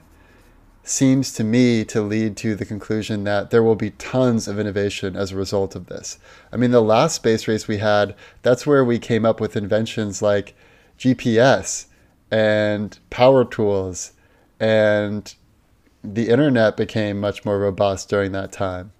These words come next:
So I think that once we really go into full force with this current space race, we're going to see massive gains in innovation. One example I'll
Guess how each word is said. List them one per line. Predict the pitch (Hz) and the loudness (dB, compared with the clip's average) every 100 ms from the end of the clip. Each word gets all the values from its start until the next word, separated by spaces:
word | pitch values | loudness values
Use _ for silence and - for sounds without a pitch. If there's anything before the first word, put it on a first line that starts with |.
| _ _ _ _ _ | _ _ _ _ _
So | - 117 110 113 | 2 4 4 6
I | 131 | 4
think | - 131 123 | 6 0 2
that | 110 107 107 | 2 2 0
once | 113 113 - | -2 -2 -4
we | 110 107 107 - - | -2 -2 -4 -6 -10
really | 101 110 120 117 110 | -4 2 2 2 0
go | 98 107 107 | 2 2 2
into | 104 110 | -2 -8
full | - 113 107 | -6 0 0
force | - 107 104 - | 0 -2 -2 -4
with | 104 | -8
this | 107 98 | -6 -8
current | - 107 104 | -4 -4 -4
space | - 117 117 - | -2 -2 0 -2
race, | 127 131 - - - - - | -2 -2 -6 -12 -20 -20 -4
we're | 113 117 | 4 6
going | 113 110 104 | 4 2 -4
to | 110 104 104 | -6 -4 -4
see | - 113 104 | -6 -6 -4
massive | 104 98 92 101 | -2 -4 -4 -8
gains | 87 101 95 92 90 - | -4 -4 -4 -8 -10 -10
in | 101 | -8
innovation. | 98 95 95 92 - 92 90 - - _ - _ _ - - - | -6 -6 -6 -8 -8 -10 -14 -20 -20 _ -20 _ _ -20 -20 -2
One | 110 123 | 6 6
example | 117 - 107 101 107 101 101 | 6 2 0 2 4 4 4
I'll | 98 90 | 0 -4